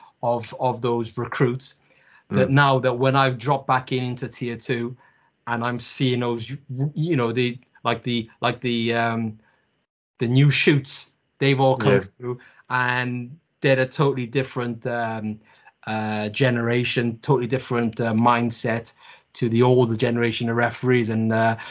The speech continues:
Speaker 1: and you can see in, in a lot of them, yeah, you know, these ones, uh, they are marked on to be future Welsh Premier League referees,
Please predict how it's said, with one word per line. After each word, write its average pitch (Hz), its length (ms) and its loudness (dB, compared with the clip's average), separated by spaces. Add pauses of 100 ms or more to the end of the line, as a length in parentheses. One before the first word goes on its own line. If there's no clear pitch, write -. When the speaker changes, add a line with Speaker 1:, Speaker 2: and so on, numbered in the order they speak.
(140)
Speaker 1:
and 123 180 6
you 127 80 8
can 131 160 6
see 139 380 4
in, 131 80 4
in 123 300 -4
a 120 40 0
lot 127 260 6
of 110 100 -4
them, 123 280 -4 (240)
yeah, 131 280 0 (100)
you 123 100 -4
know, 120 160 -4
these 120 320 -4
ones, 120 300 -6
uh, 120 240 -2
they 120 100 -4
are 123 140 2
marked 123 460 -2
on 120 180 -4
to 117 100 -8
be 117 300 -4 (220)
future 120 580 -4 (180)
Welsh 120 360 0
Premier 113 340 -2
League 113 260 -2
referees, 127 640 0